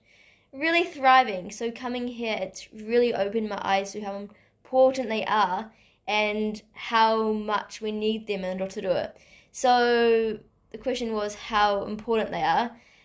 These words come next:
Um, they facilitate a lot of social connection, which humans obviously need 'cause we are social creatures.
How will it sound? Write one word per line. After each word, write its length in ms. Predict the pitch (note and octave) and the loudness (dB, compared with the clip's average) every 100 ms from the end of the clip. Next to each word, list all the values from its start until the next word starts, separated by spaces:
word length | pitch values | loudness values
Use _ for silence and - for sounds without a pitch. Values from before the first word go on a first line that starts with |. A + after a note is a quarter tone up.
| _ _ | _ _
Um, 640 | - A3 G#3+ G#3+ G#3+ G#3+ G#3 | 4 6 6 6 0 -4 -6
they 420 | - A3+ A#3 A#3 A#3 | -2 2 4 2 0
facilitate 640 | A#3 - B3 A#3 A#3+ A3 | -8 -8 -4 -4 -4 -2
a 80 | A3 | -2
lot 440 | G#3+ A3+ B3 B3+ | -2 4 4 4
of 100 | A#3+ A3 | 0 -6
social 400 | A3 A#3 A#3 A3 | -4 -2 -2 -4
connection, 680 | A#3 G#3 - - - A3+ - _ _ - | -4 -6 -8 -10 -10 -14 -18 _ _ -2
which 540 | A#3+ G3 - - - _ _ _ _ | 2 2 -2 -12 -14 _ _ _ _
humans 320 | - D4 D4 A#3+ | -6 2 4 4
obviously 380 | A#3 A#3+ A#3 | 2 0 0
need 320 | A3+ D#3 A2 - | 0 0 -4 -6
'cause 220 | A#3+ G#3+ | -4 -2
we 120 | G#3 | -2
are 140 | F#3 | -2
social 320 | F#3+ G#3 G#3+ G#3+ | -4 -8 -8 -6
creatures. 460 | A3+ A3 - - | -6 -6 -10 -14